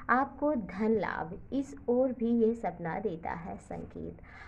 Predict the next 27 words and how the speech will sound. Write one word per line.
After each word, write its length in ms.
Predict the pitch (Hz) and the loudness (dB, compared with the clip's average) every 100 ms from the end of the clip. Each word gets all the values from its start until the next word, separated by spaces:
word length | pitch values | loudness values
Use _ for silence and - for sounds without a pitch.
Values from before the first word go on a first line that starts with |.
| - 269 | -6 0
हर 140 | 285 | 2
कोई 240 | 285 285 | 2 4
अपने 260 | 294 285 294 | 4 2 0
जीवन 360 | - 220 233 233 | 0 2 4 6
में 180 | 247 | 4
धन 240 | - 196 196 | 2 -2 -2
चाहता 400 | 196 156 151 - | 0 0 0 -2
है, 380 | - - - 180 | -2 -4 -4 -2
मेहनत 380 | 202 220 226 | 0 0 0
भी 60 | 214 | -2
करता 360 | 185 170 170 202 | 0 0 0 -2
है, 120 | 202 | 0
लेकिन 340 | 214 226 240 | 0 4 2
सफलता 720 | 240 202 185 190 185 196 214 233 - - - 226 | 2 -6 -4 -2 2 2 2 -2 -12 -16 0 4
मिलने 300 | 254 277 285 | 6 6 6
के 160 | 285 | 4
कभी-कभी 580 | 247 196 214 214 190 220 | 2 4 4 2 2 2
हमें 320 | 220 180 175 | 2 0 -2
कोई 180 | 196 208 | -2 -2
संकेत 560 | 208 165 160 165 156 165 | -2 -4 -4 -2 -4 -4
मिलते 280 | 160 - | -6 -6
हैं। 200 | 165 175 | -6 -4
तो 100 | 175 | 2
आज 260 | 208 254 247 | 4 4 2
की 100 | 277 | -2
वीडियो 320 | 269 247 262 | -2 0 2
में 200 | 254 262 | 2 0